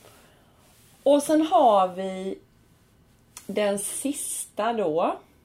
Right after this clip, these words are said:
Som är Arise. Och det är en, en position där du ska hitta, kan man säga,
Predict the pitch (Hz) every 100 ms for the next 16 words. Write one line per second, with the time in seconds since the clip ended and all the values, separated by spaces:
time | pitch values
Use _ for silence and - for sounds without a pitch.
0 | _ _ _ _ _ _ _ _ _ -
1 | - 196 202 - - 185 202 233 170 160
2 | 160 175 _ _ _ _ - 180 170 190
3 | 190 240 - - - - - - _ _
4 | _ _ _ _ _ _ _ _ _ _
5 | _ _ _ 208 214 220 - - - -
6 | _ _ _ - 196 269 294 254 214 190
7 | 185 185 - 202 202 202 214 202 - 196
8 | 247 208 170 - _ _ _ _ _ _
9 | - 196 190 185 - 196 190 - - 208
10 | 277 - - _ - 156 165 - - -
11 | _ _ - 175 180 - 202 196 156 165